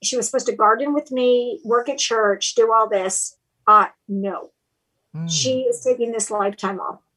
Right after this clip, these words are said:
Speaker 1: There is, n-, nope, she's not working. She <laughs> made that quite clear. So she and Spirit hang out together,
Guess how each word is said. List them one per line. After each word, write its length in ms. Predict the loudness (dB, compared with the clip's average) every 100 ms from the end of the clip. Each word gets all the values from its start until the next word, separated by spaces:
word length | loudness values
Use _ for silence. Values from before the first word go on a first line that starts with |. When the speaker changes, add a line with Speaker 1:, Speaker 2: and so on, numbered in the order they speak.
| _
Speaker 1:
There 260 | 4 6 6
is, 460 | 6 6 4 0
n-, 180 | -4 -6 0
nope, 340 | 4 4 2 -4
she's 280 | -2 -2 2
not 280 | 4 4
working. 400 | 4 2 2 0
She 180 | 0 0
<laughs> 60 | 0
made 100 | 0
that 140 | 0
quite 340 | 0 4 4 4
clear. 480 | 2 2 4 2 -2 -14 -18 -8
So 540 | -4 2 4 4 2 0
she 280 | -4 -6 -4
and 140 | -4
Spirit 460 | 0 2 2 2 -2
hang 180 | -2 0
out 200 | 0 0
together, 680 | 0 2 2 2 2 2